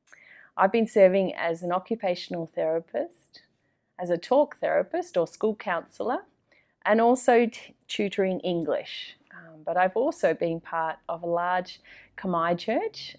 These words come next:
and I attend a home group there.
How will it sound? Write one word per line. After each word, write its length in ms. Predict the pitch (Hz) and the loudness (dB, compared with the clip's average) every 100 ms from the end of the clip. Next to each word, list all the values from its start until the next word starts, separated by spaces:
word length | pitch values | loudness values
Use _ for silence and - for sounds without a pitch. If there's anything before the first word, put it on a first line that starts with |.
| _ | _
and 440 | 165 165 156 165 160 | -14 -10 -10 -10 -8
I 120 | 156 | -6
attend 340 | 165 - 165 160 | -6 -6 -6 -4
a 60 | |
home 280 | - - 156 | -6 -10 -12
group 360 | 165 165 156 - | -10 -10 -10 -12
there. 320 | - 73 - | -12 -12 -14